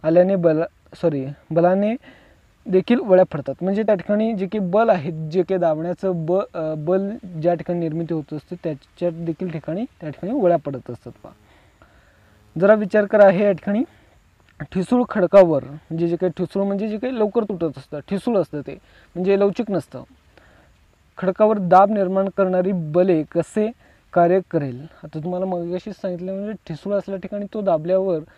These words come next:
दाब निर्माण झाल्यावर त्या ठिकाणी तो तुटेल. okay, hundred percent. Okay,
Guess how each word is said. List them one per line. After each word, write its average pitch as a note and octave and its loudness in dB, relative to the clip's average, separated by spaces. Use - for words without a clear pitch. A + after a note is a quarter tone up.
दाब F3+ 0
निर्माण F#3 -2
झाल्यावर F3 -6
त्या F3 -2
ठिकाणी F#3+ -10
तो B3+ -6
तुटेल. G3 -6
okay, A#2+ -16
hundred F3 0
percent. B2+ -14
Okay, A#3+ -4